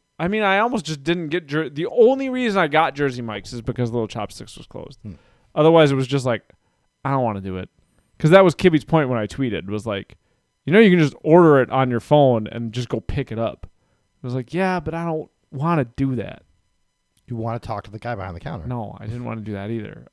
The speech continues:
Speaker 1: I wanted to order it from a website. 'Cause for me, that's less work. Why can't, why can't they just have both options? It can't cost that much money to upkeep. It probably costs a lot of money to upkeep both of 'em.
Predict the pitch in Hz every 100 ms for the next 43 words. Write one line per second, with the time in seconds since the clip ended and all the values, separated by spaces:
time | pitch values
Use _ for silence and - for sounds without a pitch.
0 | - 113 113 117 113 113 110 - - 113
1 | 107 107 110 117 - 95 - _ _ _
2 | _ _ _ _ 127 - 123 107 110 131
3 | 120 101 - - - - - - _ _
4 | 170 220 - 294 - - - _ 277 370
5 | 370 392 - 127 117 117 107 107 98 95
6 | 87 110 104 127 - 220 - 104 101 101
7 | 127 127 - 95 95 95 - - 120 -
8 | 110 98 - - - 104 95 98 101 -
9 | 107 120 - 107 - 117 110